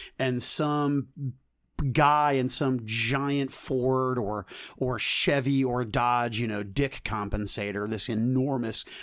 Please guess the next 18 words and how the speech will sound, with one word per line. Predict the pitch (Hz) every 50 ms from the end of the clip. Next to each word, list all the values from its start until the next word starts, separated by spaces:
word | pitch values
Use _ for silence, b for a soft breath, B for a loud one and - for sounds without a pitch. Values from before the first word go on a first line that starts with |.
| B B
fucking | B - - 135 120 - 120 113 107
pickup | - - 160 151 - 117 110 - -
truck, | - - 107 101 98 - - - B B B B B B B B
right, | - 131 131 127 131 131 _ _ _ _ _
crosses | - - - 170 165 160 - - - 156
over | 160 156 127 147 151 -
into | 139 139 139 131 135
my | 123 123 123 127 135 147 160
lane. | 151 123 110 98 - - - - - - _ _ _
He's | - 123 127 120
crossing | - - - 156 151 139 - 143 135 131
into | 127 123 - 123
my | 113 117 123 135 147 175 185 196 196 196
lane, | 185 170 175 196 196 196 170 117 92 - - - - _ B B B B B B -
almost | 151 175 202 214 226 220 - -
hits | - 220 214 - -
me, | - 107 98 95 95 107 - _ b b b b b b b -
then | 139 123 160 160 160 156 156 156